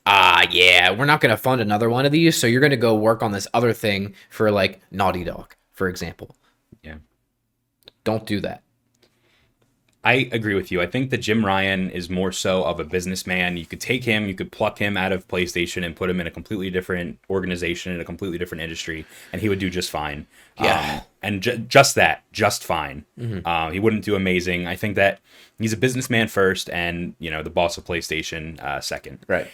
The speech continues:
Speaker 2: Uh, you know, he's said things in the past that kinda, like, show his true colors. You know, he was looking at, what game series was it? Forza?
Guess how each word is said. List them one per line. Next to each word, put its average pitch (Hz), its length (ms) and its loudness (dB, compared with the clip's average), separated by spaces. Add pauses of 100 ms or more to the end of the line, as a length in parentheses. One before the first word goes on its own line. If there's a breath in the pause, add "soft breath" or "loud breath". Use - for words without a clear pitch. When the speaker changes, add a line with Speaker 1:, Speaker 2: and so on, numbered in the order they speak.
(280 loud breath)
Speaker 2:
Uh, 87 440 2 (920)
you 143 80 2
know, 131 140 4
he's 131 280 2
said 135 180 2
things 120 260 -2
in 113 60 0
the 95 60 -2
past - 480 2
that 92 180 0
kinda, 90 200 -2
like, 82 160 -4
show 98 260 0
his 90 140 0
true 92 180 -6
colors. 87 520 -2 (300 soft breath)
You 87 100 -8
know, 87 100 -2
he 90 100 0
was 90 160 -2
looking 107 300 0
at, 90 260 -2
what 113 140 2
game 101 200 0
series 85 360 -2
was 78 160 -6
it? 67 120 -10
Forza? 123 600 -4